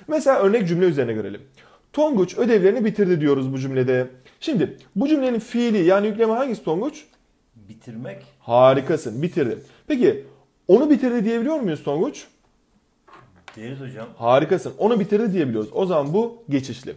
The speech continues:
Speaker 1: Peki herkes bu espriye güldü. Bu cümledeki fiilimiz ne Tonguç?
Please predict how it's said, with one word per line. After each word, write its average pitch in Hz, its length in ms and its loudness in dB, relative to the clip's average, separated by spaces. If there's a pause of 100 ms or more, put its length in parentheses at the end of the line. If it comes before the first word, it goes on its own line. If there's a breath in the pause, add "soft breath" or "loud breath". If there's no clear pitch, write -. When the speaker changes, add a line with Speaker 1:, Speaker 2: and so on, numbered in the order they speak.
(260 soft breath)
Speaker 1:
Peki 240 320 -4 (200 loud breath)
herkes 240 480 -2
bu 262 100 -4
espriye 220 380 -2
güldü. 160 380 -2 (160 loud breath)
Bu 262 120 -4
cümledeki 247 320 -2
fiilimiz 151 380 -4
ne 131 160 -4
Tonguç? 139 440 -4